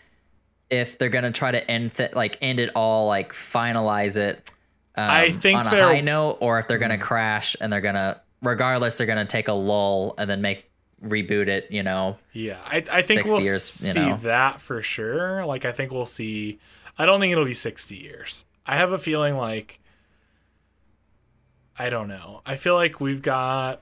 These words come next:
Speaker 2: maybe another ten, twenty years of this, and then maybe we'll see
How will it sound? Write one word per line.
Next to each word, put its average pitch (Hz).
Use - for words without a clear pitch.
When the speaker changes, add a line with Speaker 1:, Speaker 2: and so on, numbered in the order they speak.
Speaker 2:
maybe 120
another 117
ten, 123
twenty 117
years 117
of 135
this, 165
and 117
then 110
maybe 107
we'll 104
see 104